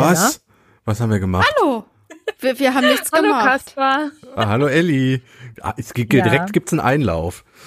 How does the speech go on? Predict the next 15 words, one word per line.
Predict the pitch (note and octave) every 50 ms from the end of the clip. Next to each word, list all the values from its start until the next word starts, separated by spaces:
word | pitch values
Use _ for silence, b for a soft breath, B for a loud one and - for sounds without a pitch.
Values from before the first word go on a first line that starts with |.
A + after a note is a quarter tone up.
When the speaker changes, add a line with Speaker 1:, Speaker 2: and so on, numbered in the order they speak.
| B B B B B B B - - -
Speaker 3:
Nein, | A3 G3+ F3+ D#3 D#3 E3 E3+ F3 F3 E3+ F3 F3 E3+
gar | - D#3 D#3 F3
nicht. | F#3 F#3 E3+ E3 F3 F3 - -
Aber | - F3 F3+ F#3 F3+
ich | G#3+ G#3 - _ _ _ -
weiß | F#3+ F3+ F#3+ G3+ - -
nicht, | G#3+ G3+ - -
ob | - F3 -
ich | F#3+ - - -
mit | F3+ F3 -
euch | - F3+ E3+ -
Kart | - - F3 E3+ - -
fahren | - - E3 E3 E3 E3
möchte, | E3+ E3+ E3 - - E3+ E3 F3
weil | F3 E3+ E3+ F3 F3 G3 A3 A#3+